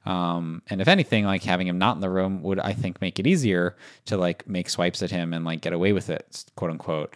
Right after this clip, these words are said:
Um, but people didn't really do that, except for the people who have been doing that for a long time to not very good effect, like Christie and Hutchinson.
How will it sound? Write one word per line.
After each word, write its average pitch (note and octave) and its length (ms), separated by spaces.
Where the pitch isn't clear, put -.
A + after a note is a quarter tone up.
Um, E2 340
but - 280
people D3+ 260
didn't C#3+ 320
really A#2+ 300
do C3+ 140
that, G2+ 180
except F#2+ 240
for F#2+ 60
the F2+ 40
people F2 240
who E2 380
have E2 200
been D#2+ 140
doing D#2+ 160
that D#2 160
for - 100
a D2+ 60
long D#2 240
time F#2 380
to D2+ 440
not D2+ 300
very D2+ 240
good C#2 140
effect, - 400
like - 280
Christie - 440
and - 340
Hutchinson. - 460